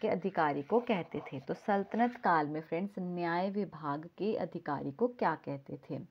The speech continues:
The officer of the Department of Justice is called काजी उल कजात। क्या कहा जाता था उसे? न्याय विभाग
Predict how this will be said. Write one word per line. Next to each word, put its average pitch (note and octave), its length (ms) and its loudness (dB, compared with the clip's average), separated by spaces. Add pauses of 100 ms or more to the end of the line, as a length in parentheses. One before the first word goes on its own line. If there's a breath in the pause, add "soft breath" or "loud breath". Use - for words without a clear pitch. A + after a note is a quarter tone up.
(520 loud breath)
The G3 180 2 (100)
officer A3+ 540 4
of B3 240 4
the F3 160 4
Department E3 680 -2
of F3 120 -2 (100)
Justice D#3 580 -2 (100)
is G#3 200 0 (200)
called D#3 480 2 (680 soft breath)
काजी F3+ 540 8 (140)
उल G#3+ 240 2 (140)
कजात। E3 460 4 (160)
क्या E3 180 6
कहा G#3 260 0
जाता F#3+ 320 -2
था G3+ 180 -2
उसे? A#3 280 0
न्याय E3+ 520 0
विभाग E3+ 440 -4